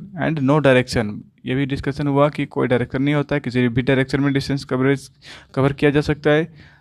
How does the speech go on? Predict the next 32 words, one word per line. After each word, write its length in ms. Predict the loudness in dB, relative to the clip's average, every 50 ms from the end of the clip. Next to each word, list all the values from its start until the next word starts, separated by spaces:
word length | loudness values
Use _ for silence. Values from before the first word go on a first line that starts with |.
| _ _ _ -20
So 460 | -20 -10 -2 0 2 2 2 0 -2 -6 -10 -6 -4
it 120 | -2 0 0
is 180 | 0 0 0
a 180 | 0 0 -2 -2 -6 -12 _ -18
scalar 460 | -16 -16 -8 -4 -2 0 0 0 0 -2 -2 -2
quantity, 420 | 0 0 0 -2 -2 -2 -4 -6 -8 -10 _ _ _ _ _ _ _ _ _ -12
so 60 | -6 -4
it 180 | -2 0 0
is 140 | 0 2 2
a 100 | 2 2 0 -4
scalar 340 | -12 -8 -4 0 0 0 2
quantity। 500 | 2 2 2 2 0 -2 -4 -4 -4 -4 -6 -6 -6
आपको 380 | -8 -6 -6 -6 -6 -6 -6
जब 220 | -6 -8 -8 -6 -4
भी 80 | -4
पूछा 300 | -4 -2 -2 0 2 2
जाए 280 | 2 2 2 2 0 -2 -8 _ _ _ _ _ _ _ _ _ _ _ _ _ _ _ _ _ -14 -10
स्पीड 260 | -8 -4 -2 -2 -2
के 160 | 0 0 0 2
बारे 260 | 2 4 2 2 2
में, 200 | 0 0 -2 -2
तो 340 | -2 -2 -2 0 -2 -4 -4 -2
आप 160 | -2 -2 -2 -2
कहेंगे, 480 | -2 -2 0 0 0 0 0 0 -2
Speed 280 | -4 -4 -2 -2 -2 0
is 220 | 0 0 0 2
a 100 | 2 0
scalar 480 | 0 0 -4 -6 -4 -2 -2 0 -2 -2 -2 -2
quantity 380 | -2 -2 -4 -4 -4 -6 -4 -6 -6 -2
because 420 | 2 2 2 2 2 -2 -4 -4
no 500 | -2 0 0 0 0 0 0 0 0 2
direction, 400 | 2 2 2 2 0 -2 -4